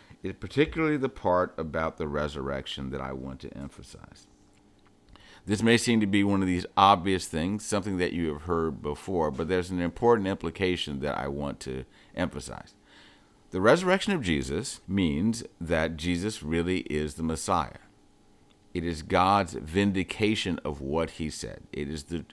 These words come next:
it tells us the truth about the fact that he really is the one,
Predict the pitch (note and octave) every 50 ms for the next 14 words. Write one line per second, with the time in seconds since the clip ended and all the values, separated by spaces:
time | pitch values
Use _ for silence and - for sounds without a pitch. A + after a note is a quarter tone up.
0 | _ - D#2+ - - - G#2 G#2+ A2+ A2 A#2+ A2 G2+ - - - E2 D2+ D#2 -
1 | - - C#3 A2 F2 E2+ G2+ G2+ - - - D2 D2 B1+ - - - - - C#2+
2 | C#2+ C#2+ - D#2 D#2 C2+ - - - - - - - - - - D2 D2+ D2+ F2
3 | G#2 A#2 B2+ C3+ B2+ A#2+ A#2+ B2 A#2+ A#2 G2 D#2 C2+ B1 B1+ C2+ D2+ E2+ F2